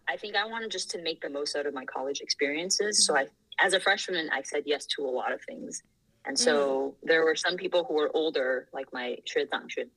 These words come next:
Speaker 1: 学姐. They
Speaker 2: Mm-hmm.
Speaker 1: basically said, "Hey, you should run for this."
Speaker 2: Uh-huh.
Speaker 1: And
Speaker 2: And you're like,
Speaker 1: without
Speaker 2: "Okay."
Speaker 1: knowing the consequences
Speaker 2: <laughs>
Speaker 1: or the challenges that would come, I said yes. Um, I probably would say yes to a lot less things now
Speaker 2: <laughs>
Speaker 1: after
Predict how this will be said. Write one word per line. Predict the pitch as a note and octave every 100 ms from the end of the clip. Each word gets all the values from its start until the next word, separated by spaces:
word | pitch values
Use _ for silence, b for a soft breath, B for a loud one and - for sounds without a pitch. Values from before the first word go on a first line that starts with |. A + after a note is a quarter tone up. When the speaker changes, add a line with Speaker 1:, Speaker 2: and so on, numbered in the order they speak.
| -
Speaker 1:
学 | - C3+
姐. | C3 - - _ -
They | D3+
Speaker 2:
Mm-hmm. |
Speaker 1:
basically | D#3+ D#3+ D#3 D3
said, | - C#3 B2 _ _
"Hey, | C4+ A#3+
you | F3+
should | A3 -
run | F3+ G3+
for | G3 E3+
this." | - - - -
Speaker 2:
Uh-huh. | G#3+
Speaker 1:
And | C4 - C#4
Speaker 2:
And | G#3+
you're | A3+
like, | A3
Speaker 1:
without | - F#3 -
Speaker 2:
"Okay." | F#3+
Speaker 1:
knowing | F#3+ G3 G3 F#3+ F#3 - _ _ _
the | E3 G#3 E3+
consequences | - A#3 B3+ C4+ - G3 F#3 F#3 F#3+ F3
Speaker 2:
<laughs> |
Speaker 1:
or | E3 E3 D#3
the | D3+
challenges | - G3+ A3 F#3+ F3
that | D#3+
would | D3
come, | - D#3+ D#3
I | D#3
said | D3 D#3 D3
yes. | D#3+ - - - - B B - F4
Um, | C#3+ C#3+ C#3+ C3+
I | -
probably | - G3+ G3+ G3+
would | E3+
say | - E3
yes | D3+ D3+ -
to | D#3 D3
a | C#3+
lot | C3+ C#3+
less | D3 C#3+
things | - E3 D#3
now | C3+ C3+ F3 A3+
Speaker 2:
<laughs> | G3
Speaker 1:
after | C#3+ - D3+ C#3